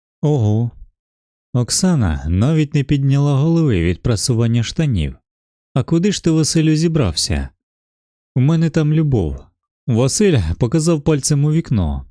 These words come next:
але, вочевидь, мав на увазі не двір, а якусь умовну там. «Я не можу більше так жити. Я люблю її». «Та невже?» спокійно озвалась Оксана,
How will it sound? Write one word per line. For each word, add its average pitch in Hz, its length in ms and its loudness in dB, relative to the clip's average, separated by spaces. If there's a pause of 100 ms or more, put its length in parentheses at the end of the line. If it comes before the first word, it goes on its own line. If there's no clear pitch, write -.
(320)
але, 208 220 2
вочевидь, 147 680 0 (100)
мав 156 240 0
на 151 140 2
увазі 143 380 0
не 151 120 0
двір, 82 420 -2 (360)
а 156 100 2
якусь 151 400 0
умовну 135 400 0
там. 76 400 -2 (560)
«Я 135 240 2
не 180 100 2
можу 180 280 2
більше 113 320 -2
так 135 200 -2
жити. 85 500 -2 (300)
Я 131 140 2
люблю 151 320 0
її». 69 360 -2 (840)
«Та 160 120 0
невже?» 117 480 -2 (300)
спокійно 131 760 -2 (140)
озвалась 135 520 0
Оксана, 76 600 -4